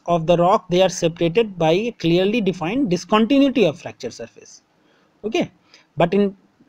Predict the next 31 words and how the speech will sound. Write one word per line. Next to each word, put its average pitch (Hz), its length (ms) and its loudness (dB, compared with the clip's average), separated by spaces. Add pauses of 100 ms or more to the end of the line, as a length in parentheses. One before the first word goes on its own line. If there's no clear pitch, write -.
(160)
case 196 220 4
of 202 180 2
ductile 196 380 4
shearing, 208 460 0
ductile 185 380 2
shear 190 240 0
zone, 175 320 -2 (280)
there 185 220 2
is 262 260 -4 (160)
no 185 260 4
such 175 320 -2
plane. 117 260 -12 (640)
Okay, 214 200 2
no 175 200 2
such - 360 -4 (240)
discontinuity 185 720 0
plane 185 420 -2
which 196 260 0 (280)
distinguish 226 480 2
between 180 400 -2
these 156 180 2
two 139 160 -8
planes. - 400 -14 (2500)
And 208 180 4
in 226 80 6
case 226 260 4
of - 400 2
brittle 180 440 0
ductile 185 420 2
shear 233 300 4
zone 226 340 0